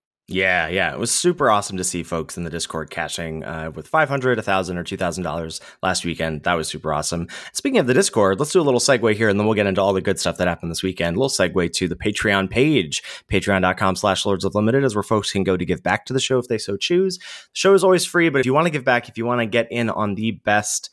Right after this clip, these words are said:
Magic community on the internet, full stop, that's the Lords Limited Discord. I really, truly believe that. It's so awesome. Um, we're gonna shout some folks out from the Discord in just a second, but i-, i-, if you don't know what Discord is, it's just, like, a giant chat room, and we have a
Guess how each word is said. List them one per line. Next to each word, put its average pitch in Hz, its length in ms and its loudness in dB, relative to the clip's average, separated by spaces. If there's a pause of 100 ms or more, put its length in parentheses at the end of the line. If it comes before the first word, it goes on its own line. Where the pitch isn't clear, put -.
Magic 120 380 0
community 107 420 2
on 101 180 0
the 98 120 0
internet, 87 480 -2
full 156 260 2
stop, 92 500 0 (200)
that's 104 220 0
the - 80 -2
Lords 104 280 0
Limited 90 280 -2
Discord. 85 460 -2
I 82 40 0
really, 95 280 2
truly 92 280 0
believe 90 300 -4
that. 87 220 0
It's - 180 -6
so 123 320 2
awesome. 98 560 0 (260)
Um, 92 160 0
we're 101 120 2
gonna 107 120 2
shout 95 280 0
some 92 120 -4
folks 90 280 -2
out 90 120 0
from 98 120 -8
the 87 80 -4
Discord 87 360 -2
in 85 80 -4
just 82 200 -8
a - 20 -8
second, 92 380 -4
but 90 100 -6 (160)
i-, - 60 0
i-, - 20 0 (240)
if 131 160 -8
you 175 60 0
don't 240 180 2
know 131 380 4 (220)
what 139 140 2
Discord 160 360 0
is, 165 180 2
it's - 140 0
just, - 120 0
like, 135 120 0
a 135 40 0
giant 104 460 0
chat 101 260 0
room, 127 220 2
and 101 100 0
we 110 60 2
have 110 100 2
a 95 120 -2